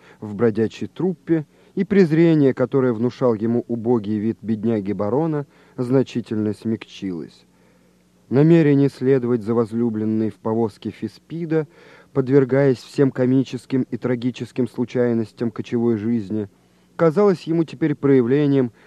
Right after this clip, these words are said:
романтического склада и широтой натуры. Он дал понять сиганьяку, что узнал его и сочувствует его побуждениям,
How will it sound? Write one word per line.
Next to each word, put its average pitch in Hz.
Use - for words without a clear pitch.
романтического 135
склада 131
и 135
широтой 110
натуры. 101
Он 170
дал 190
понять 165
сиганьяку, 135
что -
узнал 151
его 156
и 123
сочувствует 120
его 107
побуждениям, 131